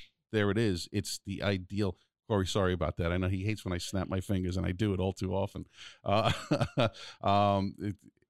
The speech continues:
but it, but it really, they're, they're the kind of things that go in the memory bank, and they just sit there forever until all of a sudden your subconscious says, "We can refer back to that."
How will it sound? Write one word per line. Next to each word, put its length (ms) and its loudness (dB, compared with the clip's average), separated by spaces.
but 180 2
it, 100 -2
but 240 0
it 200 0
really, 460 -2
they're, 160 0
they're 160 -2
the 80 -2
kind 240 0
of 60 0
things 180 -4
that 120 -6
go 180 0
in 60 2
the 40 2
memory 300 2
bank, 340 -4
and 100 -2
they 80 0
just 220 -4
sit 160 -4
there 140 0
forever 400 0
until 240 -2
all 160 2
of 80 -4
a 40 -2
sudden 300 0
your 80 -2
subconscious 600 -4
says, 260 -4
"We 120 -6
can 160 2
refer 320 2
back 260 0
to 120 -2
that." 260 -2